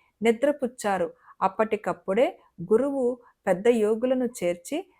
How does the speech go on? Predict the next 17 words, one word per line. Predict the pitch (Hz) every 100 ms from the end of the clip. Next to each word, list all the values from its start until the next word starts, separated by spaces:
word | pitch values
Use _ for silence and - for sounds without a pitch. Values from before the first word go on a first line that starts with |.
| _
సమాలోచన | - 170 160 214 285 277 240 190 226 247
చేశాడు. | 269 262 240 233 220 - _ -
వారు | 175 202 220 - 156
ఆయనతో, | 156 175 190 254 311 311 _ _ - -
"నూరు | 180 240 311 330 -
ఆరైనా, | 180 233 254 240 226 214 208 - _ -
ఆరు | 180 285 302
నూరైనా | 202 214 262 240 220 214 208 - _ -
అమృతసారం | 151 170 269 302 311 311 254 226 247
తయారై | 294 190 170 214 254 254 294
తీరవలసిందే," | - 175 233 262 262 254 254 247 240 196 185 _ _ -
అన్నారు. | 175 185 175 165 170 - _ _ 175
మర్నాడు | 175 175 196 240 247 208 220 _ _ _ -
ఉదయం | 175 214 220 220 190
జంబూకుడు | 170 165 196 233 233 226
మళ్ళీ | 180 151 175 262 269
వచ్చి | - - 226 - - 359